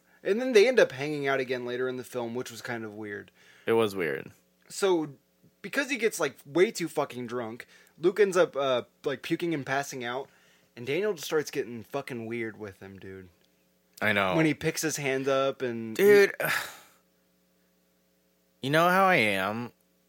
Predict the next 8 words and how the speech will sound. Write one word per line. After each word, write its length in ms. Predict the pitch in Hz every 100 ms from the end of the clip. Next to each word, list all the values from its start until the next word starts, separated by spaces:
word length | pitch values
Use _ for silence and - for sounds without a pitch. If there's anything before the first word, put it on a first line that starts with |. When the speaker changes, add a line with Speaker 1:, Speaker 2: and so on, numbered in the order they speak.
| _ _
Speaker 1:
Yeah. 280 | 135 127 107 _ _ -
Speaker 2:
I 80 | 135
had 180 | 185 190
to, 180 | 214 - -
so 260 | 151 170 -
I 200 | - 131
would, 140 | 190 208
like, 320 | 185 147 127